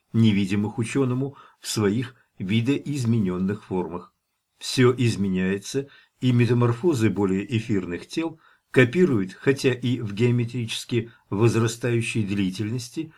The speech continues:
развитие более плотного тела, приобретая всё более широкий спектр связей с окружающим космосом, пока в нирване наиболее разряжённая индивидуальность не сливается в конечном итоге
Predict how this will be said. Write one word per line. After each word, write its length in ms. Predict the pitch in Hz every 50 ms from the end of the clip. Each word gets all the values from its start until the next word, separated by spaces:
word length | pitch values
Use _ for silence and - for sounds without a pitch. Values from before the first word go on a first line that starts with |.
| _ _ _ _ -
развитие 640 | 107 104 117 113 - 107 131 151 147 - 151 143 139
более 320 | 127 123 143 147 165 160
плотного 680 | 156 - 135 123 117 110 101 92 - 107 101 98 98 95
тела, 460 | 95 - 110 98 95 92 92 92 - _ _ _ _ _ _
приобретая 600 | - 104 101 101 98 95 104 101 - 110 107 101
всё 220 | 95 - - 120 107
более 260 | 98 101 104 90 87
широкий 440 | 87 - 110 95 92 90 90 107 90
спектр 440 | - - - 104 92 - - 95 90
связей 540 | - - 120 139 160 139 113 92 87 - - - _ _
с 140 | - - -
окружающим 720 | 113 110 113 107 95 101 98 92 92 92 - 107 95 90 -
космосом, 640 | - 151 143 - - 101 - - - 92 - - _ _ _ _ _ _ -
пока 320 | 123 113 110 - 160 160
в 60 | 131
нирване 540 | 113 95 95 90 85 92 90 87 85 87 87
наиболее 600 | 90 90 98 98 92 101 98 92 92 92 87 - - - - _ -
разряжённая 1040 | - 107 117 117 120 104 110 120 110 104 104 110 101 90 82 80 80 82 82 90 -
индивидуальность 1080 | 113 113 98 95 92 92 85 87 90 90 95 110 139 147 135 113 127 - - - - _ _ _ _ _ -
не 240 | 98 95 98 110 123
сливается 720 | 120 120 123 123 127 113 117 117 117 117 113 - - 113
в 60 | -
конечном 520 | - 101 95 104 98 - - - 101 98
итоге 400 | 101 - 110 98 90 95 90 92